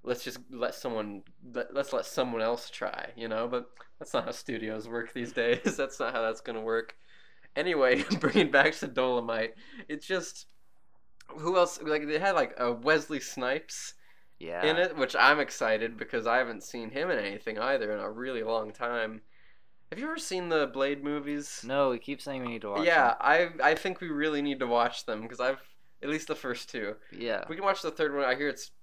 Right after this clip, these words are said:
Speaker 1: bad fun, but, um, regardless, that's, there's a lot of just exciting people in it, and it seems like a cool story. I didn't know anything about, I already forgot the name, Rudy Ray Moore.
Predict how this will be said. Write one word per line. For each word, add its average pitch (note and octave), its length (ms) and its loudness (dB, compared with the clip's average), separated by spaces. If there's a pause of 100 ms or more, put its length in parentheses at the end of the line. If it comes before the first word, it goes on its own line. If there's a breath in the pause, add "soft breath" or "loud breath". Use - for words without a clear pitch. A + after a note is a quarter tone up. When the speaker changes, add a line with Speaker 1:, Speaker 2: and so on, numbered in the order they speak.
Speaker 1:
bad A2 420 0
fun, A#2+ 400 -2 (400 soft breath)
but, A#2 180 2
um, A2 380 0 (520 soft breath)
regardless, C#3+ 580 0
that's, - 440 0 (340)
there's F3 200 0
a G3 60 -2
lot A3+ 200 4
of A3 80 0
just G3 140 -4
exciting D#3 640 0
people D3 460 -4
in F#3 160 0
it, F#3+ 340 -4
and A2+ 300 0
it C3 160 -4
seems G#3+ 220 0
like F#3 100 -2
a D3 60 -4
cool D#3 240 -6
story. D3+ 420 4
I C3+ 100 4
didn't F3 220 -4
know C#3 180 4
anything A#2+ 560 -4
about, A2 400 0
I G#2 140 0
already A2 240 -2
forgot A2 260 -6
the A#2 60 -10
name, A2+ 200 -6
Rudy D3 380 -4
Ray B2+ 320 2
Moore. A2+ 520 0